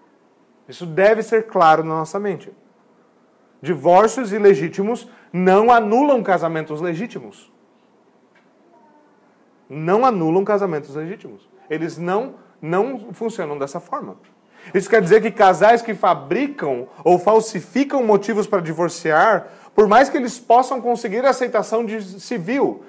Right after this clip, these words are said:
por mais que eles consigam um juiz para carimbar o negócio, eles estarão em pecado por se divorciar. Por quê? Porque eles estão indo contra a palavra de Deus. E se eles se casarem novamente, eles estarão cometendo um novo pecado.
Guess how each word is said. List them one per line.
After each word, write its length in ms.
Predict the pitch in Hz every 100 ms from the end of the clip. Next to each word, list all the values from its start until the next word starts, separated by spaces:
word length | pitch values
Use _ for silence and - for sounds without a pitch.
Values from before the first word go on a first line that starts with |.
| - _
por 100 | 175
mais 180 | 208 220
que 60 |
eles 140 | 240 202
consigam 380 | 226 - 247
um 40 | 233
juiz 140 | 226
para 140 | 233 233
carimbar 480 | 233 214 180 214
o 40 | 294
negócio, 560 | 262 180 139 - - - _ _ _ _ _ _ _ _ _
eles 260 | 165 202 180
estarão 300 | 214 208 240
em 140 | 262
pecado 680 | - 277 277 - 233 302 285
por 180 | 202 196
se 120 | 165
divorciar. 600 | 135 131 120 - 98 80 _ 196
Por 140 | 208
quê? 320 | 202 131 - -
Porque 160 | - 180
eles 160 | 220 196
estão 220 | 208 233
indo 140 | 233
contra 420 | - 196 196 208
a 20 | 220
palavra 440 | 247 220 156 160
de 80 | 170
Deus. 580 | 196 294 165 117 - _ _ _ _ _ _ _ _ -
E 80 | 175
se 100 | 196
eles 200 | 247 277
se 120 | 277
casarem 480 | - 208 196 277 302
novamente, 500 | 254 214 196 294 262
eles 220 | 208 214
estarão 540 | 226 226 233 202 277 240
cometendo 600 | 277 233 226 190 226 294
um 160 | 254
novo 580 | 196 170 165 208 277 - - _ _ _
pecado. 680 | 233 233 277 330 339 110